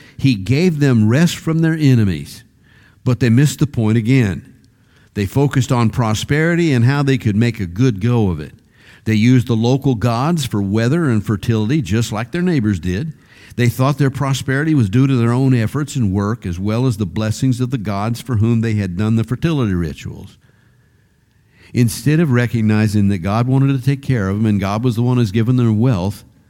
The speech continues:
they thought it was coming because of their hard labor. They thought it was coming because they had offered the right kind of things to the gods around them. They thought it was because they were, uh, getting along with their neighbors and doing the kinds of things their neighbors did.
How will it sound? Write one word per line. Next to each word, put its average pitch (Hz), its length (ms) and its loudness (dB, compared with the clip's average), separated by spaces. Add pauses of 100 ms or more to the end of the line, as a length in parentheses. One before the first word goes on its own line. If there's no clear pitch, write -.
(840)
they 113 140 4
thought 120 240 0
it 120 40 0
was 101 140 -4
coming 117 280 2
because 101 300 -2
of 90 100 -4
their 101 120 -2
hard 110 280 -4
labor. 87 400 -10 (1080)
They 113 100 0
thought 117 180 -2
it - 20 -8
was 98 140 -4
coming 110 320 2
because 107 380 0
they 107 160 0
had 101 180 0
offered 110 440 -4
the 95 80 -2
right 104 280 -4
kind 113 260 -2
of 92 100 -4
things 104 340 0
to 107 100 -4
the 92 100 -4
gods 104 400 -2
around 110 380 0
them. 60 220 -14 (1200)
They 104 120 2
thought 117 200 0
it 113 40 2
was 101 80 2
because 113 300 2
they 117 100 2
were, 107 220 2
uh, 98 320 -6 (180)
getting 120 260 2
along 113 260 2
with 104 120 2
their 110 120 0
neighbors 110 600 0 (160)
and 92 160 -2
doing 110 240 4
the 104 60 2
kinds 107 340 0
of 92 60 -8
things 110 200 0
their 110 80 2
neighbors 110 480 0
did. 69 380 -12